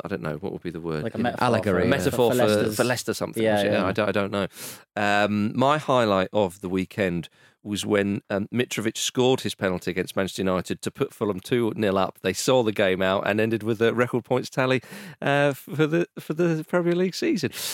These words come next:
Speaker 1: Um, uh, uh, don't tell me that didn't happen. So, um, up yours, everybody. Uh, anyway, let's talk about the <laughs> relegation battle, which Everton won. They stayed up. And Leeds and Leicester, of course, went down and will be playing Championship football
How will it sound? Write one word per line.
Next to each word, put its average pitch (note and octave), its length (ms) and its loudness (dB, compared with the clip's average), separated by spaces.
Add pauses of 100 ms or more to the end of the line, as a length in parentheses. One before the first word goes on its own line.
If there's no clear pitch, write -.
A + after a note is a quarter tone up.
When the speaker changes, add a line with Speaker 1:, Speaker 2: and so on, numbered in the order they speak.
(160)
Speaker 1:
Um, D#3 320 4
uh, - 20 6
uh, D#3 480 4
don't F3+ 180 2
tell E3+ 140 4
me F3 80 4
that E3+ 160 4
didn't F#3 220 2
happen. G#3 260 0 (320)
So, E3+ 400 6
um, D#3+ 160 4
up G3 140 4
yours, F3+ 260 6
everybody. B2+ 500 4
Uh, - 60 0
anyway, D3+ 1300 6
let's B3 300 4
talk A#3+ 320 6
about F#3 520 4
the - 760 2
<laughs> - 40 -10
relegation D3 1160 2
battle, G#2+ 560 0 (480)
which A#2+ 280 4
Everton G3 360 2
won. F4 220 2
They D4+ 100 4
stayed C4 320 2
up. - 260 -2 (440)
And A2+ 220 2
Leeds A#2+ 300 2
and G#2 140 4
Leicester, G#2 460 2 (320)
of - 140 -10
course, G2+ 320 -2
went G2+ 260 -2
down G2 420 4
and F2 100 0
will F2 80 -2
be F#2+ 100 -2
playing F#2 540 0
Championship E2+ 540 -2
football F2 420 -4